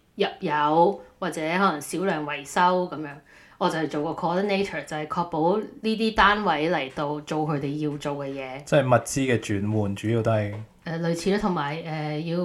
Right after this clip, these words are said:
Speaker 1: make sure 啲客係準時上機，噉佢哋嗰個飛機準時起飛咯。
Speaker 2: 哦，
Speaker 1: 係啊。
Speaker 2: 噉就係呢一份工就一路做，一路做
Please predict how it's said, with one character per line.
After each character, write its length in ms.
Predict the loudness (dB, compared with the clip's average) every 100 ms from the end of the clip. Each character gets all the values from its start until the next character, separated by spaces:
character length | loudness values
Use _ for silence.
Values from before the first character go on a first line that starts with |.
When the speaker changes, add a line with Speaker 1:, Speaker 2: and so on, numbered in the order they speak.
| -2
Speaker 1:
make 220 | -2 -2
sure 320 | 2 4 4 2
啲 160 | -2
客 140 | 2 2 2 -2
係 400 | -4 -4 -6 -6 -6
準 160 | -4 -2
時 520 | -4 -6 -6 -6 -8 -12 _ _ _
上 340 | -8 -6 -4
機， 320 | -2 2 4 2
噉 160 | 2
佢 120 | 2
哋 260 | 2 -2 -4
嗰 20 |
個 440 | 0 2 2 0 -6 -2
飛 160 | 0
機 220 | 4 2
準 160 | 2 -2
時 380 | -4 -4 -4 -6
起 160 | -4 -4
飛 180 | -2 -2
咯。 120 | -4 -10 -20 -20 -20 _ -12
Speaker 2:
哦， 420 | -8 -6 -6 -6
Speaker 1:
係 120 | -4 2
啊。 60 | 8
Speaker 2:
噉 200 | 8 8
就 120 | 8 10
係 320 | 10 6 6
呢 80 | 8
一 120 | 8
份 280 | 8 2 4
工 500 | 4 4 2 0 0
就 160 | 4
一 40 | 4
路 240 | 6 4
做， 300 | 4 2 2
一 40 | 2
路 180 | 2 2
做 140 | 0